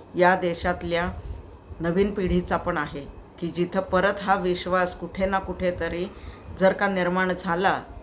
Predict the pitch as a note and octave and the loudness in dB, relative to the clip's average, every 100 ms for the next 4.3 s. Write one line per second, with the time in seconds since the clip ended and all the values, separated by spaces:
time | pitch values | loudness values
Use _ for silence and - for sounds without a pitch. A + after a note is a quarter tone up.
0 | - F3 F#3 G#3+ G3+ F3+ E3+ E3+ F3 E3 | 0 2 2 0 -2 -2 0 2 0 0
1 | E3 - F3 E3+ E3 - E3 - D#3+ D#3+ | -2 -2 -2 0 -2 -2 -4 -2 -4 -2
2 | D#3+ E3 F3 - D#3+ E3+ - - - - | -2 -2 -4 -6 -4 -4 -8 -16 -18 -8
3 | - G3+ G3+ G3+ G3 F3+ F#3+ E3+ D#3+ E3+ | 0 4 4 4 2 2 0 0 2 0
4 | E3 D3+ | 0 -8